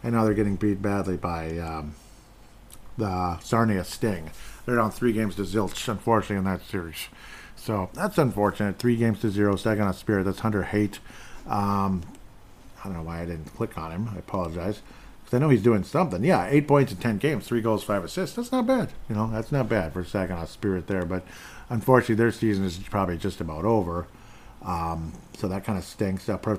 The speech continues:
Petrovsky, <laughs> Petrovsky, the Owen Sound attack. Apparently, they won it all in twenty seventeen. But, um, 'cause the thing loaded on that, it was weird. I was like, "What?" <laughs> But the Owen Sound attack, um, unfortunately,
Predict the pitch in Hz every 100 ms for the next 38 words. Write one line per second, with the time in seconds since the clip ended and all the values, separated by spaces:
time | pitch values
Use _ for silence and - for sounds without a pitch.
0 | - - 110 - - 113 113 - 110 -
1 | - - - - - 120 - 127 117 -
2 | 123 113 - - - - 147 143 135 110
3 | 127 120 107 - 101 104 127 127 113 131
4 | 120 113 107 110 104 95 - 113 104 95
5 | 87 - 101 80 - 120 87 80 - -
6 | - - - 87 82 95 82 - 104 92
7 | - - - 110 120 104 101 110 104 92
8 | 80 76 78 92 78 101 95 80 90 92
9 | 80 87 82 76 82 185 - - 113 117
10 | - - - - 104 98 120 117 98 110
11 | 101 92 - 87 82 - - - - -
12 | - - 78 78 78 76 - - - -
13 | - - 98 90 104 98 - 85 82